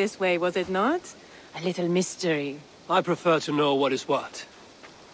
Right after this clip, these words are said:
Speaker 2: But it was a pleasant surprise.
Speaker 1: He's eager to see you.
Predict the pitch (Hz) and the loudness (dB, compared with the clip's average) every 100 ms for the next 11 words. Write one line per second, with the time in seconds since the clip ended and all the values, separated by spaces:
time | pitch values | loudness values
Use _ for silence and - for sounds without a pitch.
0 | 180 180 175 165 156 151 - 143 120 131 | 2 4 4 4 4 2 0 0 0 -4
1 | 117 - - 113 - - - - - - | -6 -6 -4 -4 -2 -4 -6 -12 -20 -20
2 | - - 196 - 220 247 247 226 - 185 | -20 -4 -4 0 -2 0 0 -2 -2 -2
3 | 170 | -2